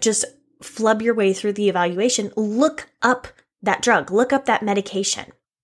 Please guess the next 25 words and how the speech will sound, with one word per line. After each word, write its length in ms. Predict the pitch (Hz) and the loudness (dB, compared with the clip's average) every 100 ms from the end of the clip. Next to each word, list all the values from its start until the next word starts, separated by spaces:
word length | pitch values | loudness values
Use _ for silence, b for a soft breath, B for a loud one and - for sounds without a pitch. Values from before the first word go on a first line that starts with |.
| - B B | -16 B B
But 100 | 302 | 4
I 80 | 381 | 4
wouldn't 240 | 453 - | 2 2
recommend 420 | 285 285 277 247 | 2 4 4 4
just 180 | 214 202 | 2 0
doing 260 | 233 220 220 | 2 2 0
any 340 | 208 214 220 | 2 2 2
old 280 | - 185 180 | 0 -2 0
Google 300 | 196 185 165 | 0 0 -2
search 320 | - 226 - | 0 -2 -2
for 160 | 214 185 | -2 2
this. 380 | 175 165 - - B B B | 2 2 0 -4 B B B
Use 460 | 196 233 285 294 - - | -2 2 2 2 -4 -8
this 500 | 185 190 320 440 - | -10 -2 0 0 -2
resource 680 | 180 160 160 160 - - - | -2 -4 -4 -4 -6 -2 -2
to 140 | - 220 | 0 2
know 140 | 214 | 2
exactly 500 | 190 - 190 202 254 | 2 2 0 2 2
what 260 | 208 202 185 | 4 2 2
you 240 | 185 233 | 0 2
need 240 | 214 214 | 2 0
to 100 | 214 | -2
know 380 | 208 202 240 330 - _ _ _ | 0 2 2 0 -10 _ _ _
right 280 | 175 175 175 | -2 2 4
away. 320 | 165 131 - | 4 0 -6